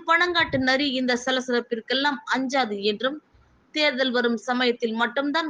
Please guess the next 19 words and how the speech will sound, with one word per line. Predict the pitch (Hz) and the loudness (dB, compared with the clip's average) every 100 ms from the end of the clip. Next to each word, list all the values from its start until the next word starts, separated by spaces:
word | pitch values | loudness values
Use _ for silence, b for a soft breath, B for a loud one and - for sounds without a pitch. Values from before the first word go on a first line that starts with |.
| 240 | 0
முதல்வர் | 226 240 226 220 | 2 2 0 0
மு | 226 | -2
க | 220 226 | -2 -4
ஸ்டாலினுக்கு | - - 269 277 262 - 285 - - | -4 0 2 2 -4 -8 -12 -12 -4
அரசு | 240 285 320 226 196 | 0 0 0 -6 -2
ஊழியர்கள் | 247 254 233 247 196 | -2 2 0 0 -2
மற்றும் | 214 220 214 - | -4 -4 -10 0
ஆசிரியர்கள் | 233 269 247 277 254 262 - | 0 0 -2 -4 -2 -4 -4
பற்றி | 214 220 | -4 -4
நினைவு | 214 214 233 214 | -2 0 0 -2
வருகின்றது. | 190 208 214 208 196 185 151 - b b b b - | -2 0 0 -4 -6 -4 -4 -6 b b b b -2
அவர்கள் | 254 269 269 254 - | 0 2 0 -2 0
பல | 262 269 | 2 4
நாட்கள் | 262 262 254 320 320 320 _ _ _ _ | 4 0 2 0 0 -4 _ _ _ _
சென்னை | - 339 349 349 - _ - - - - _ | -2 0 2 0 -2 _ -20 -20 -20 -20 _
டி | 339 359 | 0 2
பி | 320 330 | 2 0
ஐ | 294 | 0
வளாகத்தில் | 233 254 262 254 247 262 | 0 2 2 2 -2 -6